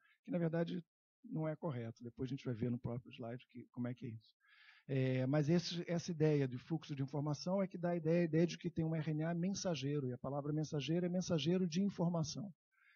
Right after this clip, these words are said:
Então, o mensageiro da informação foi definido pelo François,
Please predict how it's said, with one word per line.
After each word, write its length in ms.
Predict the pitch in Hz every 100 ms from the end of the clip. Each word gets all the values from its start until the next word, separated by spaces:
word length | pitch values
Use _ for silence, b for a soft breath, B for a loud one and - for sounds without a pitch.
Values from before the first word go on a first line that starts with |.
| b
Então, 280 | 127 165 165
o 40 |
mensageiro 520 | 175 175 175 139 143 139
da 60 |
informação 520 | 143 156 165 160 196 190
foi 140 | 185
definido 360 | 175 175 156 147
pelo 140 | 151
François, 360 | - 143 143